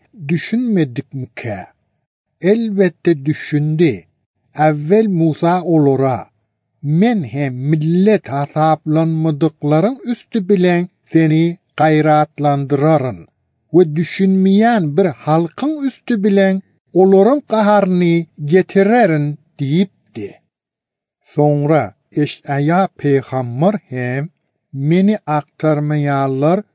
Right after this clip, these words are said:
meni taptılar ve meni sormayanlara özümü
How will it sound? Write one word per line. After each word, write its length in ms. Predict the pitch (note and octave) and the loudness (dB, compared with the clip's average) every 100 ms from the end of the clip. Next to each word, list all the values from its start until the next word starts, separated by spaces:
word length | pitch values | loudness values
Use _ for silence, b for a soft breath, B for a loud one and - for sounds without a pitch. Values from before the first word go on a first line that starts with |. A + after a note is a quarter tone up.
| _ | _
meni 340 | C#3 D3 D#3 | -4 0 0
taptılar 800 | F3 - D3 _ - B2+ C3+ C3+ G#2 - _ _ _ | -4 -4 -4 _ -6 -2 0 0 -4 -12 _ _ _
ve 120 | D#3 | 2
meni 380 | F#3 E3+ F3 A3 | 4 2 2 0
sormayanlara 1400 | - E3 E3 D#3+ E3 D#3+ D#3+ D#3 D3+ D3+ D3+ E3 G3+ A3 _ _ - | 0 2 4 2 0 -2 0 0 0 0 2 2 0 -2 _ _ 2
özümü 680 | E3+ D#3+ D3 C#3 C#3+ D#3 F#3 | 6 6 4 0 0 0 -2